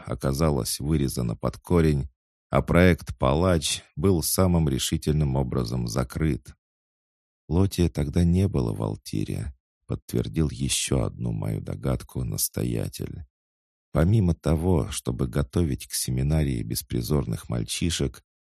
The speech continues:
он занимался поисками утерянных частей статуй.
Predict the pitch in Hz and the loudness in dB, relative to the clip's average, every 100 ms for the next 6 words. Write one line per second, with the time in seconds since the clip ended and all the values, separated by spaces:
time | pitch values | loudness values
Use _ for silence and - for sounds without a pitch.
0 | _ 101 127 80 78 71 80 90 82 - | _ 0 2 2 2 2 2 2 0 -2
1 | 62 78 85 78 - 73 73 73 71 60 | -2 2 4 4 0 0 2 2 -2 -6
2 | - 92 82 76 69 - 78 - 80 73 | 0 2 4 2 -2 -4 -4 0 0 0
3 | - - 92 - 50 50 | 0 2 2 0 -6 -8